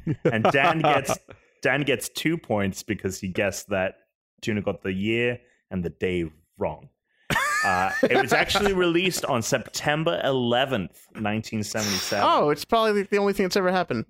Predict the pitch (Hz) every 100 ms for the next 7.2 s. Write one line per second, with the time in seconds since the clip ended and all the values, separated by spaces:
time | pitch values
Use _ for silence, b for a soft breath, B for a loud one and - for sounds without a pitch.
0 | - 123 113 113 107 - _ 127 127 90
1 | 92 101 110 117 113 123 123 113 _ -
2 | 160 160 147 139 131 - 117 104 98 92
3 | 104 - 104 98 92 87 87 85 - b
4 | b - 120 127 120 113 87 - 110 104
5 | 131 131 139 135 110 117 110 110 110 104
6 | 101 - 123 127 120 123 113 - 110 98
7 | 92 92